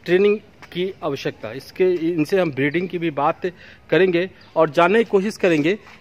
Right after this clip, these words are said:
कि और आगे क्या, अ, हो सकता है। लेकिन उससे पहले फ़ायदा क्या होता है, ये जानना भी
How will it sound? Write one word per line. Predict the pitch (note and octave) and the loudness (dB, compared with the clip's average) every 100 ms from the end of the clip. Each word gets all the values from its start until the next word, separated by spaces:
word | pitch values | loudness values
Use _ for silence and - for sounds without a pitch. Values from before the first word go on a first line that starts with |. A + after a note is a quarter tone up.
| - | -2
कि | F#3 G3 - - | 0 0 -2 4
और | F3+ A#3 - | 6 6 4
आगे | E3+ E3+ G#3 G#3 - - | 2 4 2 2 -12 0
क्या, | F#3+ F#3+ G3+ - _ _ - | 4 6 4 -6 _ _ -4
अ, | D3 D3 C#3 - - - - - - - - - | -2 -2 -4 -10 -20 -20 -20 -20 -20 -20 -14 -4
हो | F#3+ | -2
सकता | G3+ - F3+ | 0 -4 -4
है। | F3 F3 - - | -6 -8 -14 -8
लेकिन | D#3 F3 F#3 | -4 0 0
उससे | - A#3 | 0 -2
पहले | G3 E3 F3+ - - - - | 0 0 0 -4 -16 -20 -2
फ़ायदा | - G#3 A3 B3 | 4 6 6 4
क्या | G3+ | 2
होता | C#3 A#2 - | 0 -4 -12
है, | G#2 - - | -20 -20 -10
ये | C3+ A3 | 4 6
जानना | F#3 E3 E3+ | 6 6 4
भी | D#3 G#3+ | 2 -2